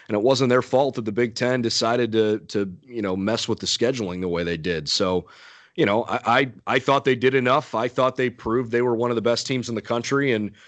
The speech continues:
and it's funny, man, the, the narrative now is a whole lot different than it was a couple weeks ago after the, uh, whooping that Ohio State put on Clemson. So I think they've certainly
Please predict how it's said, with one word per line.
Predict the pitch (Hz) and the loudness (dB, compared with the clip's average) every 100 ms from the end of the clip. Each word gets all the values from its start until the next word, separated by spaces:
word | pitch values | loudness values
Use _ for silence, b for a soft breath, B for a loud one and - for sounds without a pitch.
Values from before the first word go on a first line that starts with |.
| B B B B | B B B B
and | 104 | -4
it's | - | 0
funny, | - 127 110 | 2 2 2
man, | 110 110 | 2 2
the, | 107 107 | 2 2
the | 101 | 0
narrative | 107 120 127 123 | 2 4 4 2
now | 117 131 120 110 | 2 0 2 2
is | 104 101 | 0 0
a | 95 | 0
whole | 120 | 2
lot | 120 117 | 4 2
different | 127 117 117 | 0 -2 -2
than | 117 | -2
it | |
was | 110 117 113 | 2 2 2
a | |
couple | - 120 110 | 0 0 2
weeks | 120 120 | 0 0
ago | 110 98 98 101 | -4 -2 0 0
after | 95 - | -2 -4
the, | 98 98 95 | -2 -2 0
uh, | 98 95 | 0 -2
whooping | 92 104 113 95 | 0 0 2 0
that | 92 | 0
Ohio | 90 107 104 | 0 0 0
State | - 98 | 0 -2
put | - 107 | 0 0
on | 95 92 | 0 -2
Clemson. | 104 95 - 80 | -2 -2 -4 -8
So | 76 85 | -6 -4
I | 90 | -4
think | 98 95 | -4 -4
they've | 101 87 | -4 -2
certainly | - 104 92 90 87 | -2 -2 -4 -4 -4